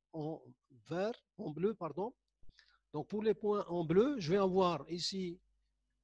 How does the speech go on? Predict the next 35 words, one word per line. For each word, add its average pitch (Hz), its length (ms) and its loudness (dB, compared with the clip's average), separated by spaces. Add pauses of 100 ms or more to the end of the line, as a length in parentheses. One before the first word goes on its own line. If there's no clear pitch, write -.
(540)
un 214 120 0
point 202 300 2
rouge, 226 360 0
un 196 120 6
point 196 240 8
vert 208 400 4
et 196 180 -2
un 208 160 -4
point, 233 380 -2 (200)
non, 165 180 -10
donc 127 300 -6
je 131 120 -10
vais 143 140 -2
avoir 170 380 2
trois 208 320 6
proches 214 300 0
voisins. 147 420 -2 (600)
La 240 100 -2
même 208 180 4
chose, 202 300 2
si 190 140 -4
je 170 140 0
prends 190 260 0
ce - 100 -4
point-là, 185 560 0
il 160 140 -6
va 175 140 -2
avoir 156 260 -2
ce 196 140 -2
point-là, 180 440 -2
ce - 140 -6
point-là 196 420 -4
et 220 60 -8
ce - 100 -8
point-là. 180 320 -6